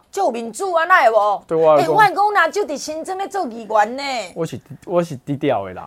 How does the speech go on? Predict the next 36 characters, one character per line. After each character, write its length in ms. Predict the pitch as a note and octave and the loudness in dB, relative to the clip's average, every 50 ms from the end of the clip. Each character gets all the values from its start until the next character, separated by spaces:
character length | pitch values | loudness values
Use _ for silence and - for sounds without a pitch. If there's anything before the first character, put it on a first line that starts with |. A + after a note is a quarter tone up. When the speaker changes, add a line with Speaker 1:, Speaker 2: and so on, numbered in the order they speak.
| - - | -8 -6
Speaker 1:
哎， 80 | D#4+ D#4+ | -4 0
我 180 | D#4+ G4+ G#4+ | 2 2 2
甲 140 | - D4+ A3 | 2 2 0
你 120 | C4 D4+ | -2 -2
讲， 160 | C4 G4 F#4 F4+ | -2 -2 -2 -2
阮 160 | F4 G4 G4 F#4+ | -2 -4 -2 -2
阿 100 | F4 E4 | -4 -4
舅 140 | - G4 G4 | 0 2 2
伫 240 | G4+ G4 C4 G#3+ - | 2 2 0 -6 -14
新 320 | - - C#4+ D4 D4+ D4 | -12 -10 -10 -8 -8 -8
庄 160 | - F#4 F4+ | -8 -8 -6
咧， 160 | F4 D4+ C#4+ | -6 -6 -2
我 160 | D#4 F#4 F#4+ E4+ | 0 2 2 2
讲， 220 | C#4 F4 F4 F4 | 2 2 0 0
迄 240 | F#4 G4 F#4+ C#4+ - | -2 -4 -4 -4 -2
家 200 | - D4+ D4 D#4+ | 0 0 0 0
境 220 | - - G4+ F#4 F4+ | -2 -4 -8 -6 -2
哪 60 | G4 F#4+ | -2 0
有 100 | D#4 C#4 | 0 0
可 160 | - G4 F4+ | -2 -4 -4
能 120 | D#4+ C#4 | -4 -4
互 120 | A3+ G#3 C4 | -6 -8 -6
伊 20 | |
做 240 | - - F#4+ E4 B3+ | -2 -2 0 0 -2
议 140 | G#3 A#3 F#3+ | -4 -4 -4
员， 120 | A3 A#3+ | -4 -2
人 160 | C#4+ D4+ E4 | -2 -4 -6
去 60 | F4+ | -6
做 260 | C#4 - F#4+ E4 C#4+ C4+ | -4 2 2 4 4 4
安 140 | C4 C#4 | 2 0
尼？ 300 | D#4+ E4 E4 D4+ B3 F#3+ - - - F#3 - - | -2 -4 -6 -6 -8 -10 -14 -18 -20 -20 -20 -6
Speaker 2:
对 180 | - C#4 B3+ A#3+ | -2 0 2 4
我 200 | A3 G#3 G#3+ G#3+ | 6 6 8 8
来 160 | G3+ E3 C#3+ | 8 8 6
讲 300 | C#3 - - E3+ C#3+ A#2 | 4 2 2 2 2 2
啊， 160 | F#2+ F2 D#2+ | 0 -6 -18